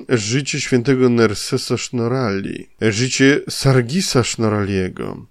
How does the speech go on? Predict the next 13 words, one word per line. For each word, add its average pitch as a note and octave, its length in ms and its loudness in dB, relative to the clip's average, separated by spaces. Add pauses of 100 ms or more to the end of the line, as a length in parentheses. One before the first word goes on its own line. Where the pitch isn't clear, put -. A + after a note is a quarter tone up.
życie D3+ 320 2
Nersesa C#3 600 2
Lambrnaciego, C3+ 1300 0 (160)
życie C3 400 2
Hovanesa A#2+ 720 4
Vanakana, C3 960 0 (180)
życie A2+ 460 2
Stefanosa, A2+ 1000 2 (160)
syna C3+ 720 4 (220)
Husika. - 920 -2 (240)
Także, C#3+ 460 2
proszę A#2 460 -4
państwa, D3 920 -2